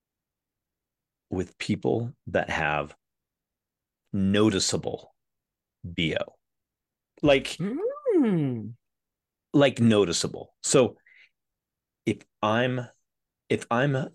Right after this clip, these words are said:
Speaker 1: three people behind you in line at the grocery store and I can smell you, you can smell you.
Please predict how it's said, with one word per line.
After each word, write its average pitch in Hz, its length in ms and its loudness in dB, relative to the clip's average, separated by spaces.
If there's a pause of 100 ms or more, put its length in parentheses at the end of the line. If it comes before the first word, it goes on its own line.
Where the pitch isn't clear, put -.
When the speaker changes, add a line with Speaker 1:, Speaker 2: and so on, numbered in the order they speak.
(160)
Speaker 1:
three 143 340 4
people 135 460 0
behind 98 480 -2
you 90 140 -4
in 82 260 -2
line 80 580 -6 (920)
at 87 200 -8
the - 80 -6
grocery 82 560 -2
store - 480 -14 (720)
and 90 260 -4 (1080)
I 101 140 -4
can - 200 -8
smell 175 280 -4
you, 165 160 -4 (2250)
you 123 300 -2
can 165 180 0
smell 87 400 -2
you. - 180 -16